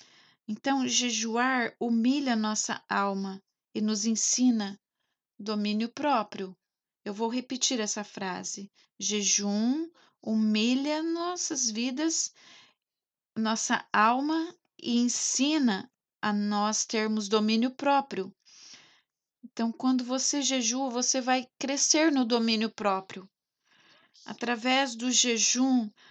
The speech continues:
a sua alma é afligida por um tempo pequeno. O seu corpo fica em silêncio e o seu espírito é fortalecido.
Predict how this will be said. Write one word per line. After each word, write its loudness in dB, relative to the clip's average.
a -2
sua -2
alma 2
é 4
afligida 0
por -4
um 4
tempo -4
pequeno. 2
O -10
seu 2
corpo 0
fica -4
em 0
silêncio 2
e -6
o -6
seu 2
espírito -2
é -6
fortalecido. -2